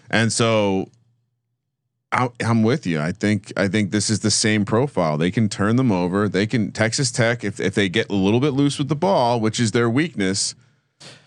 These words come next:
Uh, I mean, again, West Virginia is the t-, kind of team I love betting in the first round of the tournament against a undermanned team. Texas Tech is not that undermanned team, but I still think that,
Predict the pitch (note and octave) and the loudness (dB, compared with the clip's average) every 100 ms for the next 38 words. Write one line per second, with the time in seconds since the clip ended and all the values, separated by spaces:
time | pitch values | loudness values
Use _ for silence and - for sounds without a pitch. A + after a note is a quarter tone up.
0 | _ - A2 B2+ C3+ A#2 A2+ C3 A2+ G#2 | _ -2 0 2 0 0 0 0 0 0
1 | B2+ C3 A#2+ C3 A2 F#2+ F#2 - B2 G#2 | 0 0 0 2 0 -2 -8 -2 0 0
2 | A#2+ G#2+ G2+ F#2 G2+ G2+ D#2+ G#2 - F#2 | 0 0 0 2 2 0 0 -2 0 -4
3 | F2 - G2 - G2 G2 F#2 E2 E2 - | -4 0 -2 0 0 0 0 -2 -4 -2
4 | A2+ B2 G#2 F2+ F2+ F#2 - F2+ F2 G2 | 0 2 0 0 0 -2 -2 -2 0 0
5 | A2 G#2+ F#2+ F#2 F2+ E2+ A2+ A#2 F#2+ E2+ | 2 2 2 0 0 0 0 0 0 0
6 | A#2+ A2+ G2+ - A#2 A2 F2 G#2+ A#2 A2+ | -2 -2 -4 -2 -2 -2 -2 0 0 0
7 | G#2 G#2 G2 F#2+ F2 E2 B2+ B2 F#2+ F2+ | 0 0 2 0 0 0 0 2 0 -2
8 | - - A#2 G#2 A#2 G2+ G2 F2 | -4 -2 0 0 0 0 0 -2